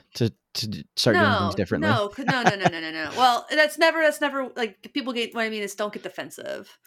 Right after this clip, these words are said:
Speaker 1: Right, right, right. Don't,
Speaker 2: Yeah.
Speaker 1: don't back up and start pushing back and, like, no, like, l-,
Speaker 2: No.
Speaker 1: listen to what people have to say. And if you're in the wrong, take it. I mean,
Speaker 2: Mm-hmm.
Speaker 1: I, I, not always the best at that myself. I know I, I,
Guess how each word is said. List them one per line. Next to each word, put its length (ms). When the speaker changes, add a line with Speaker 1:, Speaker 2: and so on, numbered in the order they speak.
Speaker 1:
Right, 300
right, 300
right. 280
Don't, 300
Speaker 2:
Yeah. 100
Speaker 1:
don't 380
back 240
up 160
and 100
start 240
pushing 360
back 260
and, 100
like, 240
no, 140
like, 240
l-, 120
Speaker 2:
No. 140
Speaker 1:
listen 400
to 100
what 160
people 240
have 140
to 100
say. 300
And 80
if 100
you're 220
in 80
the 100
wrong, 260
take 300
it. 220
I 80
mean, 360
Speaker 2:
Mm-hmm. 260
Speaker 1:
I, 180
I, 100
not 240
always 240
the 80
best 200
at 60
that 160
myself. 420
I 120
know 160
I, 160
I, 200